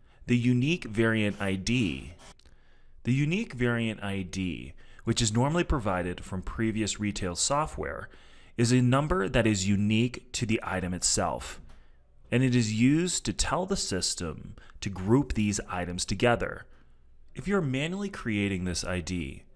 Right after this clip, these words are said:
then create a number that is unique to the item itself. Next, you'll need to add in the variant title. This would be something like clothing or ounce size. Then you can add in the variant values in the next column.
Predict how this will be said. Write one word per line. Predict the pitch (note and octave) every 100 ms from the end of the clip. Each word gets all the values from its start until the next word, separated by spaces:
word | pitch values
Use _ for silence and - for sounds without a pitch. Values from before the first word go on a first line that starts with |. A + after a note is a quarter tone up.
| - - -
then | A#2+ G#2+
create | - B2+ D#3+
a | D#3+
number | A2+ G2 F#2+ F#2+
that | F#2 G2
is | G2 F#2
unique | G2 G2 G#2 B2 -
to | -
the | G2 F#2+ -
item | F2 E2
itself. | D#2+ - B2+ E2 - - - - - - - - - - - - - - -
Next, | A#2 A2+
you'll | B2+
need | A#2 A2
to | A#2
add | G2+ G#2
in | G#2
the | G2+
variant | F#2 F#2 F2+ E2+
title. | - A#2 A#2+ D#2+ A1+ - - - - -
This | A2 G#2
would | A2
be | G#2
something | - G2+ G2+ F#2+
like | F2+ E2+
clothing | - B2 A#2+ A#2+ A2+ A2+
or | A2 G2 -
ounce | G#2 G#2+ -
size. | - - - - - - - - - - - - - - - - -
Then | - A#2
you | B2+
can | B2 A#2
add | - G#2 G#2
in | G#2 A2+ G#2+
the | G2+
variant | F#2 F#2+ F#2+ F#2
values | G#2 C#3+ D#3 A2+ G2
in | G2
the | F#2+
next | A2 B2+ -
column. | - - - - -